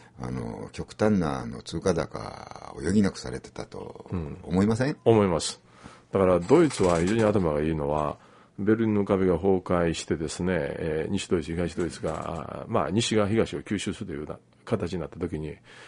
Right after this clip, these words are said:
Speaker 2: ものすごくやっぱお金がかかると。その時やっぱり、えー、サッチャーなりですね、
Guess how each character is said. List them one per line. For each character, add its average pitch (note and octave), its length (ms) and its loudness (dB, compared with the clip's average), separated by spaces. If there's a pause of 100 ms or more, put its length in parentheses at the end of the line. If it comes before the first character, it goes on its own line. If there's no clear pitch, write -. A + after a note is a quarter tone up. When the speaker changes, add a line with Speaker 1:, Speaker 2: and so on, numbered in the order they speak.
(260)
Speaker 2:
も F#2+ 140 0
の B2+ 100 2
す D3 80 4
ご F3+ 100 6
く B2 40 2
や F2+ 60 4
っ - 20 0
ぱ E2 100 0
お E2 80 2
金 E2 220 0
が D2 60 -4
か D2+ 140 -6
か D2 60 -4
る - 60 -18
と。 - 140 -10 (460)
そ D#3 120 0
の D#3 60 2
時 D3+ 120 4
や A#2 60 8
っ F2+ 40 6
ぱ - 180 2
り、 F2+ 80 6
え E2+ 500 0
ー、 F#2+ 40 -6
サ A2 120 0
ッ - 40 2
チ - 120 0
ャ D#2 40 0
ー - 20 -2
な E2+ 120 2
り D#2+ 80 0
で C#2 120 -8
す - 120 -6
ね、 D#2+ 300 -4